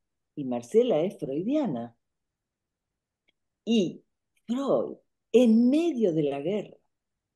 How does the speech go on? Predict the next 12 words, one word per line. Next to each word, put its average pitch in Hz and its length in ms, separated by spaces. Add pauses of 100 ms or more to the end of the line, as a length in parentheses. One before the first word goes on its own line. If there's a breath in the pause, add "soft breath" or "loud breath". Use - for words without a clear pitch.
(680)
en 262 460
medio 214 760
del 180 260
surgimiento 185 840
del 151 260
nazismo, 147 680 (680)
se 190 240
mantuvo 202 600
inflexible 165 1300 (1120)
en 220 240
esa 196 380
posición 170 920